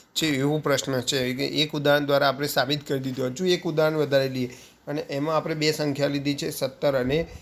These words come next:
ઓગણીસ. બરાબર? તો સત્તર વત્તા ઓગણીસ કરીએ તો જવાબ આવે છે છત્રીસ અને છત્રીસ ભાગ્યા ચાર કરીએ તો જવાબ આવે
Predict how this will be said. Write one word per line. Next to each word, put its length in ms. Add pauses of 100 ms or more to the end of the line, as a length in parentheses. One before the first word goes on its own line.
(140)
ઓગણીસ. 480
બરાબર? 320
તો 200
સત્તર 360
વત્તા 240
ઓગણીસ 380
કરીએ 260
તો 100
જવાબ 320
આવે 180
છે 300
છત્રીસ 500 (320)
અને 140
છત્રીસ 380
ભાગ્યા 260
ચાર 280
કરીએ 240
તો 60
જવાબ 260
આવે 260